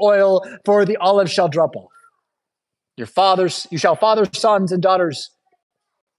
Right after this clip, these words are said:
but they shall not be yours, for they shall go into captivity. And the cricket shall possess all your trees and the fruit of your ground. The sojourner who is among you shall rise higher and higher above you, and you shall come down lower and lower.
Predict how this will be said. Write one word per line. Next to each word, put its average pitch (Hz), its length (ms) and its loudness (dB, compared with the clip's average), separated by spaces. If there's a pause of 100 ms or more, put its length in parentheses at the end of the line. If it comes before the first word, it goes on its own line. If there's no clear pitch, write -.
(400)
but 143 100 -10
they 175 80 -2
shall 165 160 -4
not 170 220 -2
be 143 80 -8
yours, 156 540 -10 (1040)
for 123 80 -14
they 123 100 -6
shall 135 160 -6
go 143 160 -2
into 131 120 -8
captivity. 123 640 -10 (1040)
And - 80 -18
the - 60 -18
cricket 165 280 -4
shall 151 120 0
possess 151 340 -4
all 175 160 2
your 165 120 0
trees 196 580 -2
and 139 80 -8
the 127 100 -10
fruit 175 160 -4
of 143 80 -8
your 135 80 -10
ground. 151 460 -10 (760)
The - 80 -12
sojourner 202 500 0
who 175 80 0
is 160 100 2
among 202 280 2
you 214 100 4
shall 151 220 2
rise 156 240 0
higher 208 360 2
and 170 160 -2
higher 190 300 2
above 180 300 2
you, 233 140 0
and - 840 -18
you - 20 -10
shall 120 140 -10
come 143 140 -8
down 151 200 0
lower 165 280 4
and 139 120 -2
lower. 165 460 -2